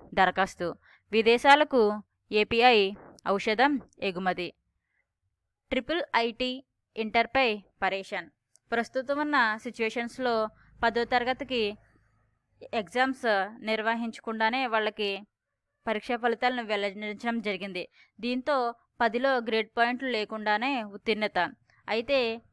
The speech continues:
విద్యార్థుల ప్రతిభను గుర్తించడం పెద్ద సమస్య అని, దీంతో ట్రిపుల్ ఐటీ ఇంటర్లు అనేవి ఏ విధంగా తాము విద్యార్థులను జాయిన్ చేసుకోవాలని చెప్పేసి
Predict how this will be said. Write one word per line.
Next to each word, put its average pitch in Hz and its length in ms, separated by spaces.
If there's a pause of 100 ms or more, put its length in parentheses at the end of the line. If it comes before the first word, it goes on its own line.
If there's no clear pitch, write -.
(200)
విద్యార్థుల 247 440
ప్రతిభను 247 460
గుర్తించడం 220 1000
పెద్ద 208 320
సమస్య 208 500
అని, 202 320 (260)
దీంతో 233 300
ట్రిపుల్ 233 320
ఐటీ 220 420
ఇంటర్లు 226 460
అనేవి 214 500 (360)
ఏ 226 400
విధంగా 208 680 (640)
తాము 240 340
విద్యార్థులను 208 840 (800)
జాయిన్ 208 380
చేసుకోవాలని 220 680
చెప్పేసి 208 540